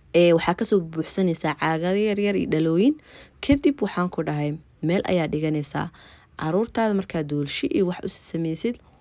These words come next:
doolshi sokor la'aane korka uga daadinay. Ee,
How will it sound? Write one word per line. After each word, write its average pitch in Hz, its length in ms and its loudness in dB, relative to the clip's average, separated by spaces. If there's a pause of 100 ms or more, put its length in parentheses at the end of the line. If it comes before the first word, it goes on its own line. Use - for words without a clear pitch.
(460)
doolshi 160 320 0
sokor 156 320 -8
la'aane 214 340 0
korka 170 360 -6
uga 151 140 -4
daadinay. 139 580 -2 (640)
Ee, 151 460 2